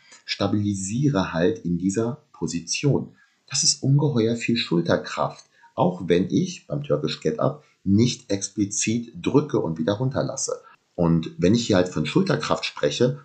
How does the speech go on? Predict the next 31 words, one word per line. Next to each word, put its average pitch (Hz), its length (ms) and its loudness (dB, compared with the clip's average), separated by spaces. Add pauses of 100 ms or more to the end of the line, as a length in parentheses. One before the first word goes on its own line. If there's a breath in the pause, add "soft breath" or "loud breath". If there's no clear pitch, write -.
bei 80 80 -2
mir 95 160 4
ist - 140 0
das - 160 2
zum 78 140 0
Beispiel 71 360 -2
so, 80 300 4
aber 73 580 4
da 76 140 -4
weichen 80 640 0
andere 101 340 0
Trainierende 95 540 -6
gar 76 160 -10
nicht 80 160 -12
so 104 140 -2
sehr 76 240 -2
von 78 220 -6
ab. - 260 -6 (380 loud breath)
Ich - 140 -8
kann 151 140 4
ungefähr 151 300 4
das - 220 0
eins 147 220 0
Komma 117 220 2
vierfache 104 960 2
dessen - 280 2
beim 78 180 -2
Turkish - 400 -2
Get - 180 2
Up - 280 -2 (140)
bewegen, 80 680 0